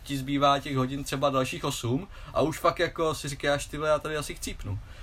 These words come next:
No jo, ale to ještě je, ty jo, třeba osm ráno, že jo? A v deset ráno teprve začíná to pravý peklo, protože najednou vysvětle sluníčko a no, je to prostě ve skleníku, takže vedro jak piča.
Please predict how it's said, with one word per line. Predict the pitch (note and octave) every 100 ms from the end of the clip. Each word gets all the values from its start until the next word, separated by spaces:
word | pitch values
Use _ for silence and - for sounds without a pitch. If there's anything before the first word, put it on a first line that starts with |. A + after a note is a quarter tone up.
| -
No | D3 F#3+
jo, | G#3+
ale | D#3+ C3+
to | B2+ D3+
ještě | D3+ - D#3+
je, | D3 D3 C#3
ty | -
jo, | C#3 C3+
třeba | B2+ C#3 B2+
osm | B2+ C3+
ráno, | D3 F#3 A#2+ G2+
že | G2+
jo? | G#2 G#2+ G#2 - - -
A | G2+ G#2 G#2+ G#2+ A2
v |
deset | A#2+ B2+ C3+
ráno | C3+ C3+ C3+
teprve | C3+ C#3 C3+
začíná | C3+ - C#3
to | C3
pravý | B2+ C3+ C3+
peklo, | B2+ A3+ G#2+ G#2
protože | G#2+ G2+ - A2 G#2 A2 A2 - - -
najednou | A#2 A#2+ B2
vysvětle | B2+ - C#3+ B2+
sluníčko | A2+ B2+ B2+ C3+ C3 - D#3 G#3+ - - - - - - - -
a | G#2+ G#2 G#2 G#2+ - - - - - - - -
no, | B2 D#3
je | F#3+
to | A3 G#3+
prostě | F#3+ - F#3
ve | F3+
skleníku, | - C3 A2+ G#2 A2
takže | A#2 A2+ B2
vedro | C3 C#3+
jak | C#3+
piča. | C#3+ A#2+ F2+ G2